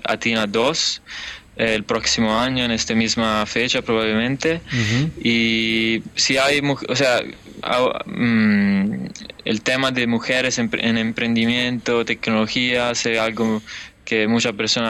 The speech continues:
Speaker 1: hablan de, de cómo sol-, cómo solvemos el hecho que hay el porcentaje de mujeres involucradas es muy bajo, etcétera.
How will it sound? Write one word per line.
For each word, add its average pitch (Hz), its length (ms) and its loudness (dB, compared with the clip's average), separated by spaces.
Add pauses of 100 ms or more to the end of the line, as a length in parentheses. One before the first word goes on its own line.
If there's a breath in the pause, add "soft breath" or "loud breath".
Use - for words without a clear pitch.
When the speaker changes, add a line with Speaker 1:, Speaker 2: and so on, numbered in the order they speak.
Speaker 1:
hablan 113 320 0
de, 98 500 2
de - 560 -8
cómo 113 380 0 (380)
sol-, - 400 -4
cómo 113 180 0
solvemos 110 520 0
el 107 100 -2
hecho 107 180 -2
que - 80 -6
hay 101 360 0 (340 loud breath)
el - 80 -16
porcentaje 113 600 0
de 107 100 0
mujeres 110 460 0
involucradas 107 500 0
es 107 80 0
muy 104 180 0
bajo, 117 360 -2
etcétera. 131 580 -2